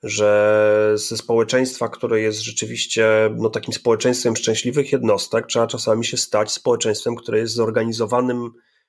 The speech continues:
rojem, gdzie niekoniecznie twoje szczęście i prawo do życia jest najważniejsze.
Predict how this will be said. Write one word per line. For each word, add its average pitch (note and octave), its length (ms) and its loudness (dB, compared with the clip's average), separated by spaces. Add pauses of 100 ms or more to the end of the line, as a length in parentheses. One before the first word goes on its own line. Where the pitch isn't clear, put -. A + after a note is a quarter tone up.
(380)
rojem, B2 640 2
gdzie A2+ 640 -2
niekoniecznie B2 760 -2 (720)
twoje A#2+ 280 0
szczęście B2 680 0
i B2 160 -8 (1600)
prawo A#2 260 0
do A#2 140 2
życia A#2 320 0
jest A#2 160 0
najważniejsze. A#2+ 880 0